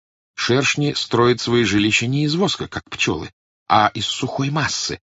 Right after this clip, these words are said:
похожей на мягкую серую бумагу. Когда глаза пленницы немного привыкли к царившему вокруг полумраку, она осмотрелась, и кровь застыла у неё в жилах. Пол вокруг был устлан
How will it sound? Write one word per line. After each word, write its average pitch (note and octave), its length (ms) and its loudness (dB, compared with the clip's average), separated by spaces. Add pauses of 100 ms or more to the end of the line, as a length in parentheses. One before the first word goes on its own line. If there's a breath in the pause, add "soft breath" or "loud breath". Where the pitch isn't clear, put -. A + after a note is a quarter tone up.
(180)
похожей G#2+ 420 2
на G#2 80 0
мягкую G#2 440 0
серую F#2+ 420 2
бумагу. G#2+ 540 -4 (680)
Когда F2 280 2
глаза F#2 300 2
пленницы F#2 520 -2
немного F#2 380 -2
привыкли E2+ 420 -4
к F2+ 60 -8
царившему E2+ 580 -2
вокруг E2+ 320 -4
полумраку, E2+ 580 -2 (300)
она C3 280 2
осмотрелась, B2 800 0 (420)
и G#2 60 -6
кровь F#2 320 -2
застыла F2+ 460 -4
у F2+ 80 -2
неё E2+ 160 -6
в E2 80 -10
жилах. - 440 -8 (600)
Пол A#2+ 260 6
вокруг G#2 500 2
был G#2+ 260 0
устлан G2 680 -2